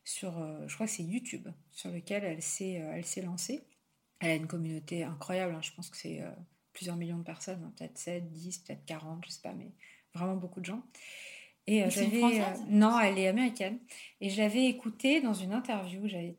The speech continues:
Speaker 1: ça m'avait tellement marqué cette interview. En fait, elle, ce qu'elle s'était dit quand elle avait lancé son business, c'était, euh, «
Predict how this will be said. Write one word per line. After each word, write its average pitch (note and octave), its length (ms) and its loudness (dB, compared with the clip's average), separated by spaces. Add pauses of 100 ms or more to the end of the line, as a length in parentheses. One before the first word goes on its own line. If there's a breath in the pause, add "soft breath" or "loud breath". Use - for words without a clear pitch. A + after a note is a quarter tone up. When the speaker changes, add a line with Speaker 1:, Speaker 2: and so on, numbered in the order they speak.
Speaker 1:
ça - 160 -8
m'avait F3 300 -4
tellement B3+ 280 4
marqué G#3+ 320 0
cette G#3+ 200 -6
interview. F#3+ 520 -4
En F#3 80 -4
fait, D4+ 300 2
elle, B3+ 180 2
ce - 100 -6
qu'elle F3+ 180 -2
s'était G#3 300 -4
dit F3 180 -4
quand C4+ 200 -2
elle G3 100 -2
avait D#3+ 160 -2
lancé G#3 300 -2
son B3 160 -2
business, F3+ 600 -6 (580 loud breath)
c'était, G#3+ 720 2
euh, « F3 200 -2